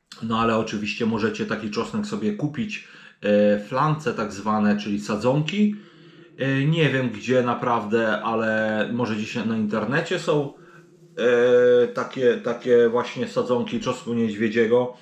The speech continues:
i można sobie posadzić w ogrodzie i można mieć.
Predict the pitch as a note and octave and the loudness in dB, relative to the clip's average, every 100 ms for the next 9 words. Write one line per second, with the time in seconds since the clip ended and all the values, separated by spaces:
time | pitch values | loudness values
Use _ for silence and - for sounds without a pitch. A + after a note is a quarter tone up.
0 | - _ - _ A#2 A#2+ A2+ A#2+ - A#2 | -20 _ -20 _ -4 -2 -2 -6 -4 -4
1 | G#2+ A2 A#2+ G#2 G#2 G2+ G#2 G#2 A2 G#2 | -4 -4 -6 -6 -4 -2 0 2 2 0
2 | A2 G#2 G#2 A2 A2+ G#2 - | 0 2 2 0 -2 -2 -4